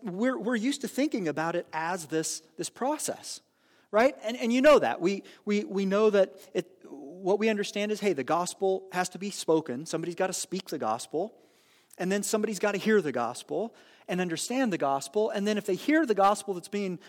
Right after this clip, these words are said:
preached about who Jesus is, he's the, the Savior of the world, he's come to forgive us of our sins, we've got, we've heard this good news of him, that there's hope for eternal life, life after this life. We've heard all that information,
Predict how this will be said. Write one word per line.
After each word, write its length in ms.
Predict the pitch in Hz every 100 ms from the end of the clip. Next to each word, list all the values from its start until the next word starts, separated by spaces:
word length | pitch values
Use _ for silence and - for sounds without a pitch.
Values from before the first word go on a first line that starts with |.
| - _
preached 480 | - 294 226 214 -
about 240 | 185 175
who 140 | 170 262
Jesus 400 | 226 202 165 190
is, 340 | 202 226 202 -
he's 220 | 160 135
the, 220 | 135 131 -
the 100 | 143
Savior 380 | - 214 202 190
of 100 | 160
the 60 |
world, 380 | 165 190 196 170
he's 160 | 135 -
come 220 | 208 202
to 60 |
forgive 300 | 156 151 196
us 140 | 196 -
of 80 | 143
our 100 | -
sins, 480 | - 214 208 202 - - - -
we've 180 | 170
got, 240 | 196 202 170
we've 140 | 160
heard 320 | - 254 240
this 220 | 214 208 -
good 240 | 196 165
news 340 | 175 233 240
of 120 | 226 208
him, 340 | 220 214 214 - -
that 140 | 165 -
there's 180 | 147 -
hope 240 | 202 202
for 120 | 160
eternal 460 | 131 - 208 208 160
life, 400 | 156 208 220 165
life 240 | 156 190
after 400 | - 170 214 202
this 260 | 190 202 -
life. 360 | 190 196 190 - - _
We've 100 | 170
heard 220 | - 254
all 200 | 240 214
that 240 | 185 190 202
information, 640 | 185 185 175 190 185 208